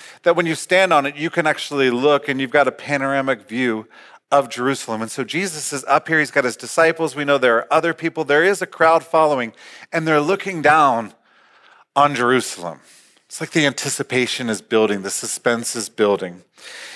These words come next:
And we're told that at that place, Jesus sent two disciples, saying to them, "Go into the village in front of you, and immediately you will find a donkey tied and a colt with her.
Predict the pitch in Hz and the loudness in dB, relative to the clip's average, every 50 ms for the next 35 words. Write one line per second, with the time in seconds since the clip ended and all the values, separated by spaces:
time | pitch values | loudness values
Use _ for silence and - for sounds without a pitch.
0 | - - - - 143 139 156 170 165 - 185 190 165 131 139 139 139 - - _ | -20 -20 -12 -8 -4 0 0 0 2 2 2 2 4 4 2 0 0 -4 -20 _
1 | _ - 135 151 160 - 143 131 135 - - 151 139 135 123 - - 156 156 147 | _ 0 0 0 2 2 2 0 0 0 0 0 0 0 0 -4 -4 -4 -4 -2
2 | 165 156 - 165 143 147 - - - 165 175 220 226 - - 156 139 123 - - | -4 -4 -2 -2 -4 -4 -6 -10 -6 -4 -2 -2 -2 0 2 4 4 4 2 0
3 | 104 110 120 - - - - _ _ _ _ _ - - - - 185 180 185 190 | -4 -4 -4 -4 -8 -16 -16 _ _ _ _ _ -14 -12 -6 -2 0 0 0 0
4 | 185 160 - - 117 98 101 98 98 107 135 143 131 _ _ _ _ _ _ _ | -4 -6 -8 -8 -2 0 2 2 2 0 -4 -12 -18 _ _ _ _ _ _ _
5 | _ _ _ _ _ _ _ _ _ - 143 147 170 185 185 - 202 180 180 131 | _ _ _ _ _ _ _ _ _ -2 0 2 2 0 -2 -4 -2 -2 -2 0
6 | 107 123 120 123 123 127 123 131 139 131 - - - 214 202 123 107 92 95 98 | 4 4 6 6 6 4 2 -2 -10 -10 -10 -4 -2 -2 0 0 -2 -4 -4 -4
7 | 95 - 202 123 123 - _ _ _ _ _ _ _ _ _ _ _ _ _ _ | -4 -4 -6 -6 -12 -18 _ _ _ _ _ _ _ _ _ _ _ _ _ _
8 | _ _ _ _ _ _ _ _ _ _ - - - - - - - - - - | _ _ _ _ _ _ _ _ _ _ -20 -20 -20 -20 -20 -20 -20 -18 -10 -4
9 | 127 127 127 135 151 156 - 156 156 151 143 143 131 123 127 135 131 123 - - | -4 -2 0 2 2 4 4 4 2 2 2 0 0 2 2 2 2 0 0 2
10 | 127 120 120 123 120 120 113 139 139 139 131 - 120 107 - - 104 92 92 95 | 2 2 2 2 0 0 2 2 2 2 -2 -4 -6 -6 -6 -4 -4 -2 -2 -2
11 | 95 101 - - - 135 117 117 117 - - 123 120 117 - - 110 117 113 - | -2 -4 -6 -12 -10 -4 -4 -4 -4 -4 0 0 0 0 0 -2 -2 -2 -2 -2
12 | - 110 90 95 95 | -10 -12 -12 -12 -14